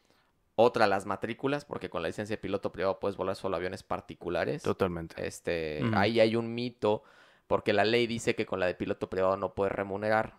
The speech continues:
Speaker 1: pero hay unos desgloses de cómo funcionan esas leyes en, en el ejemplo de los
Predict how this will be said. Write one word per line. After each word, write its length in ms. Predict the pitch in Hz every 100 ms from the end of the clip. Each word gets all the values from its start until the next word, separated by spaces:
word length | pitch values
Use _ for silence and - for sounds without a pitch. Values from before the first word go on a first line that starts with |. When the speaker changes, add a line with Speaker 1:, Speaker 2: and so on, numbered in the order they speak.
| _ _
Speaker 1:
pero 260 | 113 117 117
hay 200 | 127 143
unos 240 | 151 147
desgloses 920 | 117 107 110 113 117 135 143 - - _ -
de 400 | 92 90 90 _
cómo 220 | 113 123
funcionan 560 | - 104 - 101 101 98
esas 240 | - 104
leyes 440 | 104 101 101 110 -
en, 180 | 85 87
en 240 | 82 76 87
el 140 | 82
ejemplo 380 | 98 104 - 98
de 80 | 87
los 200 | 90